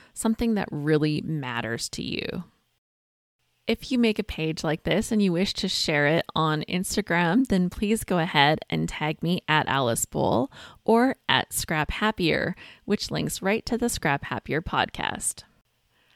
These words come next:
Before we wrap up today, I just want to tell you, we have opened up registration for our upcoming Load Challenge. Load five two two is called Build Your Story.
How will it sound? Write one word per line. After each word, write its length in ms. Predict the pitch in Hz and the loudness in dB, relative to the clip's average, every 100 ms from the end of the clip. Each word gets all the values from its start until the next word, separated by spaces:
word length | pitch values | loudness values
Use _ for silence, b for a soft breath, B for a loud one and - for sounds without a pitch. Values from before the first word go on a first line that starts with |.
| b b | b b
Before 380 | 220 220 208 220 | -4 -2 -2 0
we 140 | 240 | 0
wrap 260 | 226 202 - | 0 0 0
up 140 | 185 | -2
today, 360 | - 180 175 175 - | -2 0 2 2 0
I 140 | 220 | -2
just 220 | 277 - | -2 0
want 80 | 240 | 2
to 180 | 226 - | 2 2
tell 160 | 151 | 0
you, 240 | 147 - - | 0 -2 -4
we 200 | 175 196 | -2 2
have 160 | 226 214 - | 2 0 2
opened 460 | 196 214 240 240 - | 2 4 4 2 2
up 300 | - 143 - | 0 0 0
registration 840 | - 175 196 - 165 135 - 165 160 | -2 -2 -2 -4 0 0 0 -2 -2
for 200 | - 170 - | -2 -2 0
our 300 | 160 156 - - | 0 0 0 -2
upcoming 640 | 170 - - 180 165 160 | -4 -4 -4 0 2 2
Load 380 | 160 160 160 143 | 0 2 4 2
Challenge. 580 | - 156 82 - - 180 B B B | 0 -2 0 -2 -4 -6 B B B
Load 280 | - 175 175 | 0 2 2
five 320 | - 156 160 | 0 -2 -2
two 200 | - 269 | -2 -6
two 480 | 254 - 160 151 160 - | -4 -2 0 2 0 -2
is 140 | 175 | -6
called 400 | - 156 151 151 | -2 -2 -2 -2
Build 300 | 170 160 165 | 0 0 0
Your 180 | 151 156 | 0 0
Story. 640 | - - 139 131 - - | -2 -2 0 -2 -4 -8